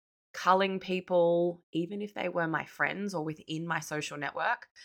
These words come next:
that didn't align with what I wanted or what I wanted to see. Excuse me. And once I did this, and like I said, really assessed with what I wanted in life and the message that I wanted to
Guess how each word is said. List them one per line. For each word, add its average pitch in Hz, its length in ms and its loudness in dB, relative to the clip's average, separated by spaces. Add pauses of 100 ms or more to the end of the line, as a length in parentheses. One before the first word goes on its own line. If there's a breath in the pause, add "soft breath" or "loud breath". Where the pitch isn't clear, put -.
(280 loud breath)
that 185 340 2
didn't 202 400 2
align 160 400 2
with 160 280 -12
what 160 200 2
I 165 120 8
wanted 151 420 -2
or 156 180 -4
what 151 200 0
I 151 80 4
wanted 151 240 -8
to 160 100 -18
see. 151 380 -6 (880)
Excuse - 320 -12
me. 170 260 -10 (840 loud breath)
And 202 180 2
once 202 280 8
I 339 140 4
did 180 300 0
this, 175 340 2
and 170 160 0
like 165 180 8
I 196 40 -4
said, 175 200 0
really 190 200 4
assessed 185 420 2
with 175 140 -8
what 170 260 6
I 180 120 12
wanted 156 300 2
in 147 100 0
life 147 340 2
and 165 280 -4
the 170 60 -4
message 170 380 0
that - 120 -6
I 156 220 10
wanted 156 420 -2
to 170 180 -6